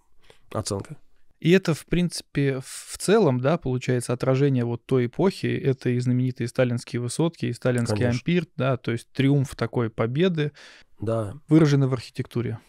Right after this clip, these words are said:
Speaker 1: Совершенно верно, потому что сталинская неоклассика, она д-, вот, ну, даже не сталинская, советская неоклассика, она делилась на несколько этапов, потому что когда,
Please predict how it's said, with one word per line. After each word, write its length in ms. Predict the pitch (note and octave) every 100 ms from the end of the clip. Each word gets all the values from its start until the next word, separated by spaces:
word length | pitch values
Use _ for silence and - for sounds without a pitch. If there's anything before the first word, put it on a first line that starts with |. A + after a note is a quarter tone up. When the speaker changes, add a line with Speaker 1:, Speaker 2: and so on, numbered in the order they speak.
| - -
Speaker 1:
Совершенно 460 | - G#2+ E3+ E3+ F3+
верно, 260 | F3+ B2
потому 260 | - A2+ A#2+
что 140 | -
сталинская 480 | - D3+ D3+ B2+ C#3+
неоклассика, 560 | C#3 C#3 F3 G3+ - A2
она 160 | C3
д-, 120 | C#3+ - C3
вот, 160 | C3
ну, 180 | - F3+
даже 300 | C#3+ D#3+ D3+
не 100 | D3+
сталинская, 420 | - F#3 C3+ - A#2
советская 500 | C#3 D3 C#3+ - G#2
неоклассика, 680 | G2+ G#2 G#2 D3+ - - G2+
она 160 | A#2
делилась 360 | G#2+ B2 C#3+ -
на 40 | A#2
несколько 460 | B2 - G#2+ A#2+
этапов, 360 | A2 B2+ - - -
потому 320 | - D#3+ A2+
что 160 | - G3+
когда, 400 | B2 A#2 C3